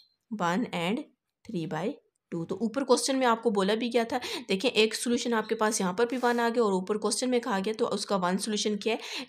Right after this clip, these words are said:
x है। तो हम लोग के पास नीचे भी एक सॉल्यूशन वन आ गया, मतलब x की वैल्यू आपके पास वन आई है।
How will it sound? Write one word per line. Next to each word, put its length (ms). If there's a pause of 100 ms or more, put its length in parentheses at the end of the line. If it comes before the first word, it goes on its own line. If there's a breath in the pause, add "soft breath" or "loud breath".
x 220
है। 60
तो 120
हम 140
लोग 120
के 60
पास 220
नीचे 220
भी 160
एक 160
सॉल्यूशन 360 (320 loud breath)
वन 200
आ 120
गया, 160
मतलब 360
x 200
की 140
वैल्यू 260
आपके 240
पास 320
वन 220
आई 160
है। 140